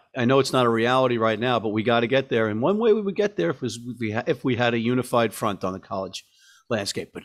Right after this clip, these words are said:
I'm not, that's not, we're not getting into that right now 'cause we don't have time. What else on the women's front, Zach?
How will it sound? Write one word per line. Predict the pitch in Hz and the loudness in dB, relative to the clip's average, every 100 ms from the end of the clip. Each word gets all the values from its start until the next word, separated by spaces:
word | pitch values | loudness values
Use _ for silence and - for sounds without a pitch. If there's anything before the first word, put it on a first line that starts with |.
| - | -8
I'm | 113 | -4
not, | 120 117 | -2 -2
that's | - 135 - | 0 -2 0
not, | 143 143 | 0 4
we're | |
not | 151 175 | 4 4
getting | 185 185 | 6 6
into | 196 143 | 6 4
that | 147 135 | 4 4
right | 117 117 107 | 4 0 0
now | 110 117 117 | 0 0 0
'cause | 120 | 0
we | 131 | 2
don't | 139 | 4
have | 135 | 2
time. | - 160 143 104 - | 2 4 4 2 -4
What | - 196 | 4 6
else | 254 247 | 8 8
on | 190 170 | 6 8
the | |
women's | 160 147 131 | 8 6 4
front, | 143 123 95 | 2 2 2
Zach? | 117 82 | -2 -4